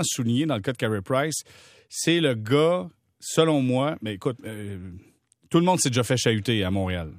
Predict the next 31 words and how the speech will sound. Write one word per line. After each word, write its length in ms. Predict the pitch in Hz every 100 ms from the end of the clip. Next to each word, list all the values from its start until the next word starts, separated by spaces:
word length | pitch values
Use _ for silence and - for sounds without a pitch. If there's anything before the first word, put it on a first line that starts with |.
| -
C'est, 200 | - 117
c'est 220 | 98 - 120
arrivé. 300 | 104 107 90
Euh, 120 | 90
Maurice 240 | 123 120
Richard 280 | 135 120 135
s'est 80 | -
fait 100 | 117
chahuter. 380 | - 104 95 101
Guy 140 | 98
Lafleur 320 | 127 110 135 117
s'est 100 | 117
fait 80 |
chahuter. 460 | 101 107 92 113 123 - - - - - _ _ -
Mais 160 | 113 135
c'est 160 | - 151
le 80 |
gars 180 | 131 175
qui 140 | 170 139
a 20 |
vécu, 380 | 127 117 139 -
selon 260 | 143 131
moi, 220 | 117 135
le 100 | 135
plus 240 | 107 135 143 -
amour-haine 720 | 139 139 151 135 - 131 143 151
de 60 |
la 100 | 110
part 180 | 131 123
des 120 | 110
partisans. 460 | 110 107 - 104